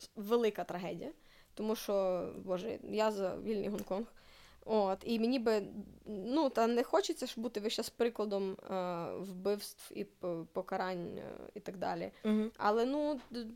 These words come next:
Speaker 1: ділимось досвідом, тому та Україна тут, е, передові технології. Якби була якась виставка протестів,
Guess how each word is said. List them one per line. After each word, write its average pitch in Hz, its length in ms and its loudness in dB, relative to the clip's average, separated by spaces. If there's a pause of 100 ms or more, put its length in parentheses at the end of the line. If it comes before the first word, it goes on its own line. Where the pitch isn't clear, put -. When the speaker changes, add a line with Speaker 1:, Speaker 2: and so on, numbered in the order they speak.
Speaker 1:
ділимось 294 560 -2
досвідом, 233 560 -2
тому 247 300 0
та 247 160 4
Україна 262 440 2
тут, 269 360 -4
е, 208 180 0 (100)
передові 220 360 -2
технології. 226 560 -2
Якби 208 160 -2
була 240 140 -2
якась 233 220 -4
виставка 226 420 -4
протестів, 226 600 -2